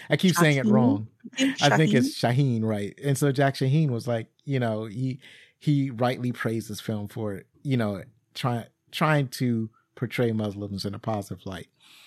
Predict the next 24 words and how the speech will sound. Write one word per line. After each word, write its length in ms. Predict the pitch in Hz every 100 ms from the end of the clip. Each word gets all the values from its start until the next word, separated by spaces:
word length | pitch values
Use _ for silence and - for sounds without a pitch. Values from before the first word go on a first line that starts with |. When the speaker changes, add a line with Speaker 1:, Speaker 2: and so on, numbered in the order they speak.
| _ _ - - -
Speaker 2:
Well, 100 | 262
showing 320 | 302 285 269
that 240 | 247 214
both 240 | 233 233 233
sides, 760 | - 208 202 196 185 180 - - - _ _ _ _ _ _ _ _ _ _ _
uh, 160 | - - - -
have 300 | 190 208 196
their 460 | 202 196 185 175 - _ 208
good 240 | - 269 262
points, 580 | 170 139 - - - - _ -
you 160 | 185 180
know, 400 | 156 165 240 247 _ _ -
it, 200 | 180 180 - _ _ 208 - _ - _ _ -
as 240 | 220 208 202
people. 520 | - 233 - 175 - _ _
Speaker 1:
Right, 380 | 135 135 117 104
right, 160 | 113 180
Speaker 2:
You 80 |
know, 100 | 170
Speaker 1:
right. 200 | 123 101 -
Speaker 2:
both 160 | 202 147
Speaker 1:
What 100 | 147
Speaker 2:
sides 380 | 185 185 185
have 200 | 180 190